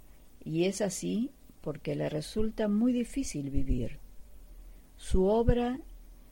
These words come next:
lo detesta, lo devora, quiere deshacerse de él y seguir su propio camino, a su aire. Si él es llevado a los primeros planos,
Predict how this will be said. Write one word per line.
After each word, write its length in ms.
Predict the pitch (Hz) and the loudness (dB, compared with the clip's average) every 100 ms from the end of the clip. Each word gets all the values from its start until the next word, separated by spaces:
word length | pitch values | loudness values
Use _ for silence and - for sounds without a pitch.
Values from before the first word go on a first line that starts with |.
| - | -8
lo 160 | 170 170 | 2 4
detesta, 840 | 175 170 202 165 - - 120 127 - - - | 4 2 0 0 -6 -10 -10 -10 -14 -18 -8
lo 260 | 165 170 165 | 2 4 4
devora, 580 | 170 180 175 147 139 - - - - | 2 2 0 0 -6 -10 -18 -16 -4
quiere 380 | 226 254 269 214 | 2 4 4 2
deshacerse 840 | 165 165 165 226 233 233 - 170 | -2 -4 -4 -2 -2 -2 -6 -4
de 340 | 156 165 226 | -2 2 2
él 160 | 269 - - - | 2 -4 -16 -10
y 80 | 170 | -8
seguir 560 | - 170 165 196 233 240 | -4 -2 0 2 0 -2
su 220 | - 180 | -4 -4
propio 580 | - 220 226 - 214 202 | -4 -2 -4 -2 -4 -2
camino, 680 | 160 165 185 160 139 123 123 - - | -2 0 0 0 -2 -4 -8 -16 -10
a 120 | 147 | -10
su 280 | - - 151 | 0 2 2
aire. 480 | 147 123 - 90 - - - - - - - - - - - | 0 -4 -10 -12 -16 -18 -18 -18 -16 -14 -12 -12 -14 -14 -16
Si 340 | - 175 160 | -10 -2 2
él 240 | 180 196 - | 4 2 -2
es 220 | 170 170 170 | -2 -2 -2
llevado 480 | 165 175 170 156 | 0 0 0 -2
a 60 | 147 | -4
los 180 | 147 - | 4 6
primeros 500 | - 147 165 175 - | 6 0 -2 -2 -2
planos, 580 | 165 170 196 190 165 | -2 -2 -2 -4 -8